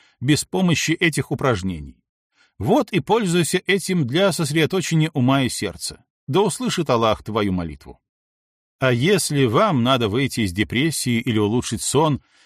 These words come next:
и вы маетесь, не зная, как это сделать, ворочаетесь в постели сбоку на бок, не способны заснуть,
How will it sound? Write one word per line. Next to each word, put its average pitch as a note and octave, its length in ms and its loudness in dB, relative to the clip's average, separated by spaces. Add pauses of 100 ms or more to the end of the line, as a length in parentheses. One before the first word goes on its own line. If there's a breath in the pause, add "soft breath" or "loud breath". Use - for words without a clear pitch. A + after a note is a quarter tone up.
(140 soft breath)
и C3+ 100 4
вы C3 160 4
маетесь, D3+ 600 0
не B2+ 120 -2
зная, A#2+ 360 2
как A2+ 200 -2
это G#2+ 180 -2
сделать, D3 540 -4 (320)
ворочаетесь E3 680 0
в - 40 -16
постели F3 600 0
сбоку C3+ 400 0
на C#3+ 200 4
бок, C#3 280 -6 (160)
не B2 120 -2
способны C3 480 -2
заснуть, D3 600 -4